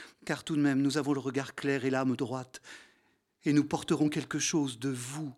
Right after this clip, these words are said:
Il faudra que l'on sache que tout le reste est votre part. Ma décision, elle est l'aboutissement de ce que vous avez opéré en moi, malgré moi,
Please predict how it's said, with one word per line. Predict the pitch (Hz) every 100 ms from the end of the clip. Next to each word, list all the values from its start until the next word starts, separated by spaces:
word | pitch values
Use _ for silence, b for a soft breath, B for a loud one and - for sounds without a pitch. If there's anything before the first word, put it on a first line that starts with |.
| - B B
Il | 170
faudra | 147 - 175 139 147 139 - b b b b b _ -
que | 175
l'on | 156
sache | 147 - 170 143 - - - - _ _ _ _ _ _ _ _
que | -
tout | - 165
le | 147
reste | 131 113 139 - - - _
est | 151 139 -
votre | 113 127 143 - -
part. | 110 - 110 98 - - - _ _ _ _ _ _ _ _ _ _ _ _ _ _ _ _ _ _ _ _ _ _ _ _
Ma | 143
décision, | 139 147 165 151 175 165 B B
elle | 147
est | 147
l'aboutissement | 147 156 156 151 - 151
de | 139
ce | 139
que | - 143
vous | 131 139
avez | 135 131
opéré | 139 139 123 127 131
en | - 127
moi, | 123 110 113 _ _ _ _ _
malgré | 151 135 120 123
moi, | 113 113 113